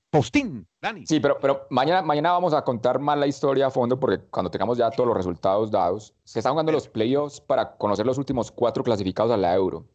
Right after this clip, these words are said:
Speaker 2: Y desde el año pasado que estamos haciendo el podcast, venimos contando que hay un grupo que tiene a Georgia, a Bielorrusia, a Macedonia del Norte y a Kosovo.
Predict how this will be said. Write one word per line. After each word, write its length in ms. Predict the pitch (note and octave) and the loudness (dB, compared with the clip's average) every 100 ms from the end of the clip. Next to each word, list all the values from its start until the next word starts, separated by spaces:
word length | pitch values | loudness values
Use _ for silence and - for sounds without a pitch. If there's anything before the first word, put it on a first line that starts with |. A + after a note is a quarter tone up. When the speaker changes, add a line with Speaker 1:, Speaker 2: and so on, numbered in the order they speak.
| _ _ _ | _ _ _
Speaker 2:
Y 160 | A#2 A2+ | -4 0
desde 180 | A2 A2 | 2 2
el 80 | A2+ | 2
año 220 | D3+ - | 0 0
pasado 240 | A#2 A#2+ | 0 0
que 40 | A#2+ | 0
estamos 160 | A2+ | -2
haciendo 160 | A2 G#2+ | 0 -2
el 80 | A2+ | -2
podcast, 360 | G#2+ G#2 G#2+ G#2 | 0 0 0 -2
venimos 320 | F#2+ A2 - | -6 -8 -8
contando 600 | G2 F#2+ F#2 F2+ G#2+ - _ _ - | -8 -2 -2 -2 -8 -14 _ _ -2
que 140 | G2+ | 2
hay 140 | G#2 | 2
un 120 | C3+ B2+ | 0 0
grupo 360 | A#2+ A#2 B2 | 0 0 -4
que 100 | G#2 | -4
tiene 260 | F#2+ F#2 G2 | -6 -4 -4
a 80 | A2 | 0
Georgia, 640 | A2+ G2 F#2 G2+ A2 - _ _ | 4 4 2 0 0 -2 _ _
a 140 | E2+ F#2 | 0 2
Bielorrusia, 880 | G#2+ B2+ C3 B2 A2+ F#2 A2 G#2+ - | 2 2 2 2 0 -4 -2 -4 -4
a 120 | G2+ F2 | -6 -4
Macedonia 580 | F2 E2+ F#2 A2 C3 | -4 0 2 2 2
del 180 | C3 B2+ | 2 2
Norte 300 | A#2+ G#2+ A#2 | -2 0 0
y 100 | G#2 | 2
a 100 | E2 - | 0 0
Kosovo. 580 | E2+ - G#2 F2 - | -2 2 2 2 -4